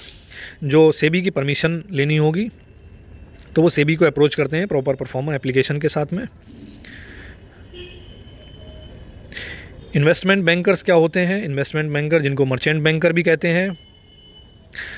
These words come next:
तो मर्चेंट बैंकर undertake a number of activities such as undertaking the issue of stocks, fundraising and management। ठीक है, इशू, स्टॉक इशू करते हैं, फंडरेजिंग और मैनेजमेंट करवाते हैं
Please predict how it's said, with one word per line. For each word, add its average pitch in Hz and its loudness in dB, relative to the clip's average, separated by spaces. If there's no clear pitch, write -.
तो 170 2
मर्चेंट 160 2
बैंकर 175 2
undertake 151 0
a 135 -4
number 156 4
of 151 2
activities 156 -4
such 165 4
as 185 -12
undertaking 147 2
the 170 2
issue 196 -2
of 160 2
stocks, - 2
fundraising 160 0
and 156 0
management। 135 -4
ठीक 175 -4
है, - 0
इशू, 180 2
स्टॉक 170 2
इशू 180 0
करते 165 2
हैं, 175 2
फंडरेजिंग 156 0
और 165 6
मैनेजमेंट 147 0
करवाते 156 2
हैं 170 -2